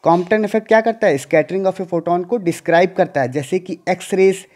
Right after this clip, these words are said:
गामा रेज, मैंने आपको पहले ही बताया यहाँ पे। By a charge particle, चार्ज पार्टिकल मतलब ग्रेफाइट के अंदर क्या है? इलेक्ट्रॉन्स है, उसी पे ये डिफाइन करेगा। It results in a decrease in energy,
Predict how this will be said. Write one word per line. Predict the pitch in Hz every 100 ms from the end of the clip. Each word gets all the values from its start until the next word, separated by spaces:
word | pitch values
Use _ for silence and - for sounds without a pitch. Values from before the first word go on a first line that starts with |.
| _ _ -
गामा | 123 143 147 160
रेज, | 123 110 -
मैंने | 123 127
आपको | 139 135
पहले | 139 139 156
ही |
बताया | 175 185 180
यहाँ | 180 170
पे। | 170 156 _ _ _ _ _ _ _ -
By | 120 156 185
a | 214 220
charge | - 180 185 175
particle, | 156 143 131 165 101 - _ _ -
चार्ज | 165 185
पार्टिकल | 208 202 202 226 226 -
मतलब | 135 165
ग्रेफाइट | 139 151 147 175 180
के | 175
अंदर | 185 175 185
क्या | 175 214
है? | 208 139
इलेक्ट्रॉन्स | 127 131 - 160 185 196
है, | 196 _ _ _ -
उसी | 139 - 185
पे | 196
ये | 226
डिफाइन | 196 139 151 151
करेगा। | 151 135 117 92 85 _ _ _ _ _ _ _ -
It | 190 -
results | 160 156 196 196 -
in | 190
a | 175
decrease | 160 156 175 190
in | 180 151
energy, | 135 131 131